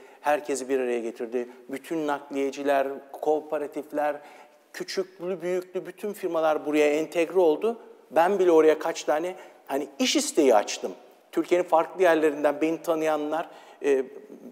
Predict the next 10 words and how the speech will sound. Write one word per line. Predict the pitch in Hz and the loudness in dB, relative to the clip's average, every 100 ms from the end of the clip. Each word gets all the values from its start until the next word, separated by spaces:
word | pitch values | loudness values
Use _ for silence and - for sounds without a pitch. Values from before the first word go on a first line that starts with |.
| - _ _ _ - - | -20 _ _ _ -20 -4
ki | 208 | 0
arasında | 139 131 131 156 131 | 2 0 -2 -4 -2
belediye | 123 123 127 113 | -2 0 -2 -2
bile | 101 | -4
var. | 101 - - - - - - _ - | -6 -12 -18 -20 -20 -20 -20 _ -18
Bana | 139 127 156 170 175 | -16 0 2 2 -2
işte | 170 - - 131 | -6 -12 -10 -8
spor | - - 190 175 | -8 0 0 0
kulüpleri | - 139 - 131 117 | -4 -8 -4 -4 -2
var. | 123 | -4